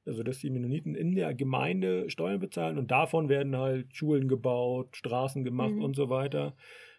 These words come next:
Speaker 1: Die haben sogar ein eigenes Finanzsystem, das habe ich nicht so
Speaker 2: Ja.
Speaker 1: richtig
Speaker 2: Na,
Speaker 1: verstanden,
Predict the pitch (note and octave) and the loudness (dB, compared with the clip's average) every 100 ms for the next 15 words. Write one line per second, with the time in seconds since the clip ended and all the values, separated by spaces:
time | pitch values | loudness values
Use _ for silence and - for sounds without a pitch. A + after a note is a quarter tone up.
0 | - B2 A#2 B2+ C3+ B2 C3+ C#3 C#3+ D#3+ | -4 -2 2 2 2 4 6 8 6 6
1 | E3+ D#3 - - _ _ - - C3+ B2+ | 4 0 -4 -16 _ _ -14 -6 -2 -2
2 | F#3+ G3+ A3 F3 - F3+ G3 G3+ D#3 C3 | -2 -4 -8 -10 -6 -2 0 0 -2 0
3 | - C#3+ C3+ D3+ D3 C3+ G#3 | 2 2 2 0 -2 -4 0